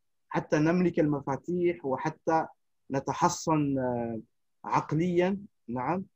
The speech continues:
ويعني علميا، ثم بعد ذ-، ثم بعد ذلك يت-، يعني، يعني الإنسان يتأهل أن يستفيد من الكتب،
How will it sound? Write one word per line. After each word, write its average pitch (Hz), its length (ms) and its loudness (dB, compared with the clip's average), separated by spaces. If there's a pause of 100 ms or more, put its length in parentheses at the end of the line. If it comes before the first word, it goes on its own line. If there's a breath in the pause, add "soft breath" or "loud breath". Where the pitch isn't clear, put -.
(600)
ويعني 117 920 0
علميا، 165 560 2 (500)
ثم 185 260 4
بعد 156 260 0
ذ-، 156 300 0 (280)
ثم 226 320 4
بعد 156 260 2
ذلك 220 600 2 (760)
يت-، 156 320 2
يعني، 156 280 4
يعني 147 420 -2
الإنسان 151 440 0
يتأهل 175 800 2
أن 180 240 2
يستفيد 160 440 0
من 139 120 0
الكتب، 123 320 -8